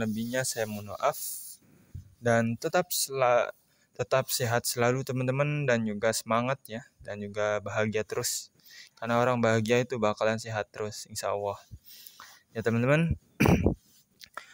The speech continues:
support channel ini juga dengan cara subscribe, like, dan juga komen. Oke, dan kalau mau teman-teman ikutin, nah,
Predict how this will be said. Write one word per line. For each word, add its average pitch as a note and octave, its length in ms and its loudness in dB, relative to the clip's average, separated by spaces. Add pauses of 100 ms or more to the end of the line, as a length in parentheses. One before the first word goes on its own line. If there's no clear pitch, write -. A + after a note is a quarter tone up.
(140)
support C#3 400 4
channel B2+ 320 6
ini B2+ 240 2
juga C#3 560 6
dengan A#2 320 4
cara A2+ 480 4
subscribe, B2+ 880 4
like, B2 480 4
dan A2+ 160 2
juga G#2+ 240 2
komen. B2+ 640 0 (1040)
Oke, A#2+ 320 4 (320)
dan A2+ 260 0
kalau A#2 380 6
mau A#2 240 2
teman-teman A#2 560 0 (640)
ikutin, C3+ 800 2
nah, G#2 320 -4